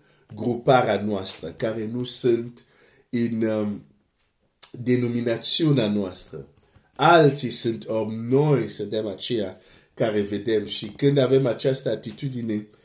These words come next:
repetăm greșeala care au făcut-o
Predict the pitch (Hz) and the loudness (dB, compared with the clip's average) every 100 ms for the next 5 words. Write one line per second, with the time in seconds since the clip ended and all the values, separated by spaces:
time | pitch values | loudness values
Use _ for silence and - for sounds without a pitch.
0 | _ _ 107 104 113 - 113 - 175 160 | _ _ -2 0 0 0 -4 0 4 6
1 | 139 143 143 143 151 - - _ - 110 | 6 2 -2 -2 -4 -8 -18 _ -12 0
2 | 117 - 143 123 107 127 120 110 - 123 | 2 2 2 2 0 -2 -4 -4 -6 -6
3 | 117 110 104 101 | -6 -4 -4 -6